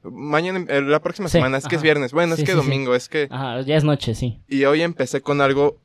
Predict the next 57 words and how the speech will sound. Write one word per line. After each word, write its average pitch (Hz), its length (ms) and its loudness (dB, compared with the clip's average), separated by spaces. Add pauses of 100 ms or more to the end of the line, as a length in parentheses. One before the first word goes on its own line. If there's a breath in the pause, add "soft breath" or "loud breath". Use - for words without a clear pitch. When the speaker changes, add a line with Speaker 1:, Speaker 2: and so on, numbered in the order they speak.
Speaker 1:
que 123 120 0
ni 120 80 -4
siquiera 156 560 2 (600)
era 135 220 6
mi 151 80 0
objetivo, 123 360 0
o - 20 0
sea, 117 140 -4
yo 113 80 -2
solamente, 117 480 -4
pues, - 420 -20 (180)
quería 107 240 2
que 117 160 0
mi 98 300 -8
patio 107 260 -2
no 107 100 -4
tuviera 104 260 -2
la 101 80 0
popó - 200 -8
de 107 80 -4
mi 110 60 -8
perro 120 340 -2
regada, 165 360 -4
¿no? 110 160 -6
Speaker 2:
Ujú. 131 120 -4
Speaker 1:
Como 127 180 -4
cualquier 95 300 -8
persona. 165 360 -20 (480)
Entonces, 123 540 -8
como 110 260 -4
que - 140 -10
simplemente 131 520 0
eso 127 140 -6
me 127 100 -2
molestó, 135 580 -2 (100)
Speaker 2:
Ujú. 120 340 -8
Speaker 1:
y 127 180 0
sin 127 260 -4
que 131 120 -6
me 123 300 2
diera 160 220 6
cuenta, 151 280 0
ahí 147 60 0
se 151 100 -8
me 123 120 -2
fueron 131 240 -2
cuatro 131 320 0
horas 131 180 0
porque 110 280 -6
era 120 100 2
arrancar 117 380 0
maleza 120 440 2
por 123 180 0
maleza 110 400 0
desde 110 280 0
la 101 100 0
raíz. 113 460 -2